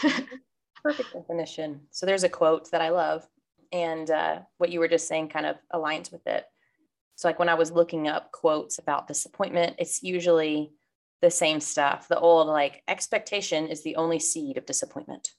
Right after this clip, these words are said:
Speaker 2: Like, don't expect
Speaker 1: Mm.
Speaker 2: things. I feel like that's, like, the worst advice ever. So I
Speaker 1: Yeah.
Speaker 2: hate that quote. Um, but one of the
Speaker 1: <laughs>
Speaker 2: quotes I love is,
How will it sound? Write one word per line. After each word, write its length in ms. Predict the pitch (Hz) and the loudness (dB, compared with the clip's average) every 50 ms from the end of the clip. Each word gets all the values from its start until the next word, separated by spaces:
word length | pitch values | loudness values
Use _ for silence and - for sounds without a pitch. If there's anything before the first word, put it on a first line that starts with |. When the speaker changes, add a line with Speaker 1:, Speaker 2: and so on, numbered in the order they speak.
| _ _ _ _ _ _ | _ _ _ _ _ _
Speaker 2:
Like, 220 | - - - - - | -8 -8 -4 0 2
don't 140 | 185 208 226 | 2 2 2
expect 380 | 190 - - - 220 220 185 | 2 0 0 0 0 0 -2
Speaker 1:
Mm. 40 | 180 | -4
Speaker 2:
things. 260 | - 131 113 - - | -4 -4 -4 -4 -6
I 80 | - 165 | -6 -6
feel 140 | 170 - 202 | -4 -2 0
like 140 | 196 180 185 | 0 0 2
that's, 180 | 185 170 - - | 0 -2 0 0
like, 160 | 175 165 - | -2 -2 -2
the 100 | 190 196 | -6 -6
worst 400 | 202 220 233 214 208 - - - | 0 2 4 4 2 2 -2 -6
advice 400 | 165 151 147 139 131 - - - - | -6 -4 -2 -2 -2 -2 -6 -8 -10
ever. 380 | 151 151 - - - - 165 _ - | -10 -12 -10 -12 -14 -14 -16 _ -8
So 360 | - - - 147 139 135 - 220 | -6 -4 -2 -2 -2 -2 -2 -4
I 40 | 214 | -4
Speaker 1:
Yeah. 180 | 220 214 214 | -2 -2 -2
Speaker 2:
hate 380 | 202 190 - - 185 185 - - _ _ _ - | -2 -2 -4 -6 -6 -8 -14 -20 _ _ _ -8
that 220 | - 69 - - | -6 -6 -6 -6
quote. 340 | - - 73 73 - - _ _ _ _ _ _ _ _ _ _ - | -2 0 0 0 0 -4 _ _ _ _ _ _ _ _ _ _ -4
Um, 280 | - 175 170 156 151 165 | 0 2 2 4 4 4
but 180 | 190 262 - - | 4 4 4 4
one 100 | 196 240 | 4 4
of 60 | 208 | 4
the 140 | 208 190 240 | 4 2 4
Speaker 1:
<laughs> 20 | |
Speaker 2:
quotes 280 | 226 180 175 - - - | 4 4 4 4 2 0
I 120 | 175 175 | 2 2
love 600 | 170 196 240 269 262 220 170 160 170 180 185 - - _ _ _ _ _ _ _ | 4 4 4 6 6 6 6 4 4 0 -2 -4 -20 _ _ _ _ _ _ _
is, 500 | - 180 175 170 165 165 160 160 - - | 2 4 6 6 6 4 0 -6 -10 -14